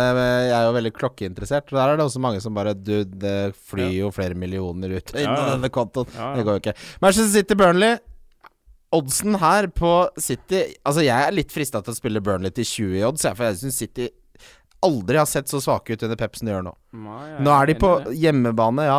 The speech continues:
Speaker 1: City, men Burnley er ikke noe dårlig fotballag, og de defensive tallene her gjør, tilsier at Chris Wood er en spiller jeg ville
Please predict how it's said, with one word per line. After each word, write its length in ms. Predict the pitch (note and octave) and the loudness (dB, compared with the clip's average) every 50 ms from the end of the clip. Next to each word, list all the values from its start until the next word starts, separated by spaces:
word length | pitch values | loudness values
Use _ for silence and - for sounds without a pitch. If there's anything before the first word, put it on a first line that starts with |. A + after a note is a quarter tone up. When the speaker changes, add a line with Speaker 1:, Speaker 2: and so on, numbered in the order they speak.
| D3 - | 2 0
Speaker 1:
City, 300 | - C3+ - - E3+ F3+ | -2 -6 -4 -4 -2 -2
men 220 | E3 D#3 D3+ D3+ D3+ D#3 D#3 - - - _ | 0 0 -2 -2 -2 -4 -6 -8 -12 -20 _
Burnley 380 | - A2 - A2 G#2+ C3 F3+ A3+ | -8 -4 -4 -2 0 0 0 0
er 80 | F3 - | 0 0
ikke 100 | - A2+ | -4 -8
noe 140 | G2+ A2+ A#2 G#2 | -8 -6 -4 -2
dårlig 260 | C3+ A#2 A2 G#2+ A2 G#2+ | -2 -2 -2 -2 -4 -4
fotballag, 500 | - A#2+ - - G#2+ G#2 A#2 C#3 D3+ D3+ | -6 -8 -6 -4 -2 2 2 2 2 2
og 140 | D#3 D3+ D3 C#3 | 0 0 0 -2
de 80 | C#3 | -2
defensive 560 | C#3+ C3 C3 - - C3 B2 - - C3 B2+ C3 - | -2 -4 -4 -4 -4 -4 -4 -2 -2 -2 -2 -2 0
tallene 240 | C#3 A#2+ A#2+ C3 E3 | 0 0 2 2 2
her 160 | A3 A3+ G3 F#3+ | 0 0 0 0
gjør, 100 | D3 B2+ A2 - | -2 -2 -2 -4
tilsier 400 | - C3+ G#2 G2 - - C#3 D3 | -6 -6 -6 -4 -2 0 0 0
at 80 | C#3+ - - | 0 0 -2
Chris 240 | C#3+ C3 B2 - - | -2 -2 -2 -2 -2
Wood 380 | B2 C3+ D3 E3 E3+ D3 - - - - - _ - | -2 -2 -2 -2 -4 -10 -14 -16 -20 -20 -20 _ -2
er 160 | - E3+ F3+ | 0 2 2
en 80 | F3+ | 2
spiller 240 | F3 - C#3+ A#2+ B2 | 2 0 0 2 2
jeg 100 | B2+ C3 C3+ | 2 2 2
ville 160 | B2 C3 C3 | 2 2 0